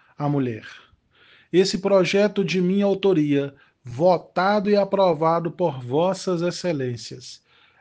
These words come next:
é uma lei de suma importância para a proteção das mulheres em nosso município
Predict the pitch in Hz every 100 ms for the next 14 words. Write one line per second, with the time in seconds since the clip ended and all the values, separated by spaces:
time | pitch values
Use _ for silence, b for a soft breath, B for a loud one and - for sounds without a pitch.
0 | b - 202 196 190 170 170 180 185 147
1 | 170 160 - - 208 214 208 196 185 180
2 | 170 - 160 165 160 165 156 165 156 -
3 | 180 190 170 160 160 156 147 185 180 175
4 | 143 143 143 147 147 180 143 135 143 -
5 | 147 156 175 - 135 131 131 135